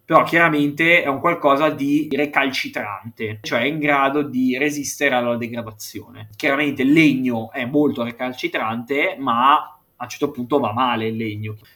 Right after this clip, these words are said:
Ma ci vuole uno sforzo collettivo di muffe, funghi, temperatura, pressione, umidità. Ci vuole ancora tanta ricerca,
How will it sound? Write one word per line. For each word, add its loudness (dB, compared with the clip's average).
Ma 2
ci -2
vuole 4
uno 0
sforzo -6
collettivo 0
di 2
muffe, -6
funghi, -4
temperatura, 0
pressione, -4
umidità. -2
Ci -14
vuole 2
ancora -2
tanta -4
ricerca, 0